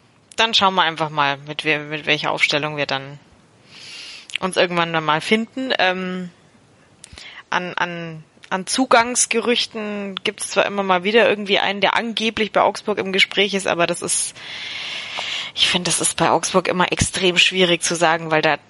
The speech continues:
dringt normalerweise nicht viel nach, nach außen. Also, und wir sind halt auch nicht unbedingt der Verein, der, ähm,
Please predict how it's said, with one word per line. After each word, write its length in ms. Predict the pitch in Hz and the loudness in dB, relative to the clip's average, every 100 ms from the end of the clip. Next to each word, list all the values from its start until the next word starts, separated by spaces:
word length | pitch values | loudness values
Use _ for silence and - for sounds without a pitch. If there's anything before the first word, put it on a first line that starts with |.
| - | -2
dringt 320 | 170 180 - | 0 0 0
normalerweise 640 | 156 151 147 151 143 151 | 0 4 4 4 2 0
nicht 180 | 143 143 | -4 -4
viel 160 | - 147 | 0 0
nach, 200 | 131 - | 0 -2
nach 180 | 131 135 | -4 -2
außen. 400 | - - - 151 - - | -2 -4 -10 -18 -20 -10
Also, 420 | 156 147 143 139 143 - - - - - _ - _ _ _ _ _ - - | -8 -6 -8 -10 -14 -20 -20 -20 -20 -20 _ -20 _ _ _ _ _ -18 -10
und 120 | 185 | 0
wir 80 | 190 | 2
sind 200 | 196 220 | 4 4
halt 140 | 214 | 4
auch 140 | - 190 | 4 2
nicht 180 | 208 196 | 0 0
unbedingt 360 | 196 180 170 | 2 0 2
der 100 | 175 | 0
Verein, 400 | - - 160 165 | 2 0 0 0
der, 360 | 160 156 151 147 | 2 4 2 2
ähm, 420 | 151 143 143 147 | 0 -2 -6 -14